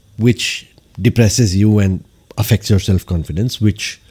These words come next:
leads to comfort eating, which again, uh, you gain more weight, which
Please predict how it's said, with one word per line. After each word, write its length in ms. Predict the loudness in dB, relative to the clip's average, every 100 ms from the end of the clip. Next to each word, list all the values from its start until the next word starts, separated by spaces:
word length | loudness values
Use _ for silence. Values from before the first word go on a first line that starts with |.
| -8
leads 440 | 0 4 4 2 0
to 140 | -2
comfort 380 | 0 -2 -2 -4
eating, 340 | -6 -6 -4
which 220 | -4 -4 0
again, 520 | 2 4 2 0 -6 _ -20 -20 _ _ -16 -12
uh, 160 | -12 -14 -14 0
you 260 | 2 2 0 0
gain 340 | 8 10 10
more 220 | 10 8
weight, 480 | 6 4 0 -6 -14 -6
which 340 | -6 -4 -8